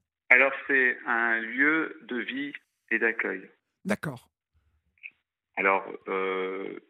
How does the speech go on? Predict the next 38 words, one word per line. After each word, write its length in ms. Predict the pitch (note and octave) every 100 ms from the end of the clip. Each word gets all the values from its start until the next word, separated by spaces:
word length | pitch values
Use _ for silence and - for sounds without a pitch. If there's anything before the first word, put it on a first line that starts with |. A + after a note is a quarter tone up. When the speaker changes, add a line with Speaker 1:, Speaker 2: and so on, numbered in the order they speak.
| - -
Speaker 1:
il 160 | G2+
y 100 | G2+
a 80 | G2+
des 140 | F#2+
L 220 | F#2+ F#2+ F2
V 200 | F#2 F#2+
A, 440 | A#2 C#3+ D#3+ C#3+ -
euh, 720 | G2+ G2+ G2 G2 G2 G2 G2 - - - - - - - - _ _ -
contrairement 520 | F#2+ - G2 G2+ G2+
aux 40 |
familles 320 | - G2 F#2+
d'accueil, 480 | F#2+ G2 - A#2+ B2 -
si 60 | G2
vous 80 |
voulez, 320 | F#2+ G#2 A2+ - -
qui 100 | G2
ont, 380 | G#2 G#2 G2
euh, 80 | F#2+ F#2+ - - - _ _ _ _ _
je, 600 | - - - - - F#2
je 140 | - F#2 -
cite 160 | G2 G#2+
une 120 | F#2+
de 80 | F2+
votre 320 | F#2 F#2 -
émission 420 | F#2+ F#2+ - G#2+
que 80 | F#2
j'ai 60 | F#2
entendue 480 | F#2 F#2+ F2+ C#3+
la 100 | C#3+
dernière 200 | G#2 G#2
fois, 140 | - C#3+
donc 220 | G#2 - G#2+
il 20 |
y 20 |
a 60 | G#2
une, 520 | F#2+ F#2+ F#2+ G2 G2 - _ _ - - _ _ _ -
c'est 120 | G2+ -
souvent 320 | G2+ G2+ A2+